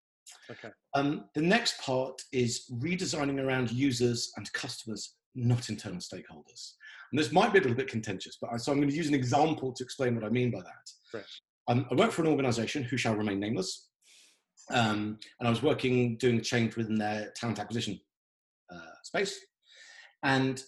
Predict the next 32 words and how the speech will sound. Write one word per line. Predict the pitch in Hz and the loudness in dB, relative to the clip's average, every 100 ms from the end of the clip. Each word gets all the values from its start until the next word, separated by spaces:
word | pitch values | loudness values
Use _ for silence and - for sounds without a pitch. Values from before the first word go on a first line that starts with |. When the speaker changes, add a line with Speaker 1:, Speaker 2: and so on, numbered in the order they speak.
| _ - | _ -8
Speaker 2:
there | 127 143 | 0 2
were | 147 165 | 2 2
only | 185 185 | 0 0
two | - - 226 | 2 6 8
metrics | 208 190 - 107 - - - | 8 4 -2 -6 -8 -12 -10
that | 123 113 | -10 0
that | 135 120 | 0 0
company | - 131 120 120 | -2 -2 -2 -4
cared | 120 131 127 | -2 0 2
about | 104 92 95 | 2 -2 -4
within | 101 98 | -6 -6
talent | - 95 - | -8 -10 -12
acquisition, | - 95 - 73 | -10 -8 -8 -6
really. | 131 139 104 87 - - | 4 4 4 -2 -8 2
They | 196 | 6
measured | 262 233 190 | 8 8 4
a | |
lot | 151 - - _ _ | 4 -2 -16 _ _
of | 156 165 | 2 6
others, | 202 - 117 - | 4 2 -6 -8
but | - | -12
there | 113 | -6
was | 113 | -4
only | 131 | -4
two | - 151 | 2 2
they | 127 | 4
really | 117 110 | 0 -2
cared | - 113 | -2 -4
about. | 90 - - - - | -6 -10 -16 -20 -14
Speaker 1:
Right. | 101 - _ _ _ | -14 -16 _ _ _
Speaker 2:
One | 127 202 226 233 - | 2 6 6 4 0
was | 123 131 120 - | 2 4 4 0